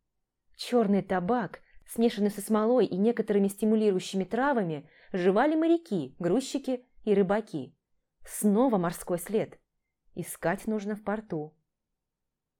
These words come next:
«Больше ничего?» Никаких знаков, сорванных украшений или там попыток нацарапать ножом «Я тебя любил», уточнила Карина. «Увы», развел руками док.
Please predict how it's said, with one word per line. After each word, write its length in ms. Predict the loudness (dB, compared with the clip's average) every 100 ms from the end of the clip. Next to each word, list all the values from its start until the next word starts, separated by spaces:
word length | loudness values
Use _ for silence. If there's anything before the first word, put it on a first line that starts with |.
| _ _ _ _ _ _ _ -2
«Больше 380 | 4 6 6 2
ничего?» 540 | 2 2 2 0 -2 _ _ _ -4
Никаких 420 | 4 6 8 6
знаков, 460 | 6 2 2 0 -8 -10 _
сорванных 560 | -8 2 4 6 4 2
украшений 640 | 2 2 2 2 4 4
или 240 | 2 2 4
там 340 | 4 0 -4 _ -10
попыток 380 | -4 0 2 2
нацарапать 580 | -2 2 2 2 -2 -2
ножом 420 | -2 0 0 0 -6 -18 4
«Я 220 | 6 6
тебя 300 | 6 4 4
любил», 520 | 4 2 4 0 -2 -14 _ _ _ _ _ _ _ _ _ _ _
уточнила 500 | -4 -4 -2 -2 -2
Карина. 500 | -2 -2 -2 -4 -10 _ _ _ _ _ _ _ _ _
«Увы», 560 | 8 10 10 8 4 _ _ _ _ _ _ _ _ -8
развел 400 | -2 0 4 4
руками 360 | 4 0 -4 -4
док. 400 | -2 -4 -4